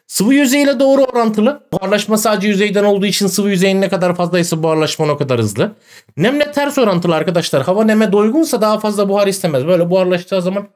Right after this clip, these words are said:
"Ay, bende yeterince nem var. Gelme, gelme anam, gelme, buharlaşma." der. Rüzgar nemi taşıdığı için buharlaşmayı hızlandırır. Rüzgarla buharlaşma hızı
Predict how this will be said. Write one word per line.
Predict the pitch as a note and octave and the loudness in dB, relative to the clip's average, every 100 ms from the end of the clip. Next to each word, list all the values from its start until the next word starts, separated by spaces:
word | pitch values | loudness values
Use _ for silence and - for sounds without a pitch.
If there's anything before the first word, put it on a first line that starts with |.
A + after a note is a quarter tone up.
| _ _ _ _ _ _ _ | _ _ _ _ _ _ _
"Ay, | - G#3+ - - _ _ | -4 -4 -6 -20 _ _
bende | G#3+ G3+ | -2 0
yeterince | F#3+ F#3+ F3 E3+ | 0 0 0 0
nem | D#3+ D3+ | -2 -4
var. | E3+ - | -8 -6
Gelme, | G#3+ D#3+ F3 - | -6 -6 -8 -4
gelme | C4 C4+ | -2 0
anam, | A#3+ A3 | -2 -2
gelme, | A3+ G#3+ G#3 | -2 -4 -4
buharlaşma." | A3 A3 G3+ G3 - B2+ | -2 -2 0 -2 -2 -4
der. | G3 - _ _ _ _ B2 | -4 -8 _ _ _ _ 0
Rüzgar | E3 F3+ C#4 C4 | 2 2 0 0
nemi | A#3 D#4 | 0 0
taşıdığı | D#4 C4+ B3 G#3+ | 0 -2 0 2
için | F3+ F3 A3 | 2 2 2
buharlaşmayı | G#3 G#3 G3+ F#3+ G3+ G3+ F3+ | 2 0 0 0 2 2 2
hızlandırır. | D#3+ D#3 C#3 D3 C#4+ C4 | 2 0 0 -2 -2 0
Rüzgarla | G#3+ E3 A2+ A#2 | -2 -2 -2 -2
buharlaşma | D#3 C3+ F2+ D#2+ - F2+ | -2 -4 -4 -10 -12 -12
hızı | B2 F#2 D#3 G#3 | -8 -2 -2 -2